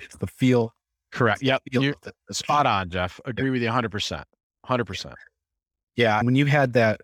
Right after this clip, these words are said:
Speaker 1: in the nineties, there was a point in time, and it wasn't the whole time of the Monday Night War, but there was a point in time where you got to Monday night at eight o'clock or nine o'clock, and it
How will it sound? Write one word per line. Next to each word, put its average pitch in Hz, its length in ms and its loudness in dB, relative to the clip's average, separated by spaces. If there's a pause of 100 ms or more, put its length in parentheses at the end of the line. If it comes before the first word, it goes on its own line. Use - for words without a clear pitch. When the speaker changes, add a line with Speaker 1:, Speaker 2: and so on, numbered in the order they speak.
Speaker 1:
in 139 140 -2
the 143 80 0
nineties, 120 400 0
there 107 100 -4
was 120 140 -2
a 139 60 -4
point 123 280 0
in 113 60 0
time, 104 480 -2 (800)
and 127 100 -4
it 113 80 -2
wasn't 120 280 0
the 110 100 2
whole 110 160 4
time 82 340 -8 (240)
of 101 160 -6
the 98 80 -2
Monday 98 200 -2
Night 92 140 -6
War, 90 180 -12
but 92 100 -12
there 117 100 -2
was 143 120 0
a - 20 -4
point 127 220 -2
in 110 60 -4
time 117 300 0
where 98 300 -4 (720)
you 120 400 0
got 131 200 2
to 120 120 0
Monday 117 320 2
night 110 240 -2
at 98 80 -4
eight 104 260 -4
o'clock 104 420 -2
or 98 80 -4
nine 101 200 -2
o'clock, 95 480 -6 (560)
and 104 160 -2
it - 20 0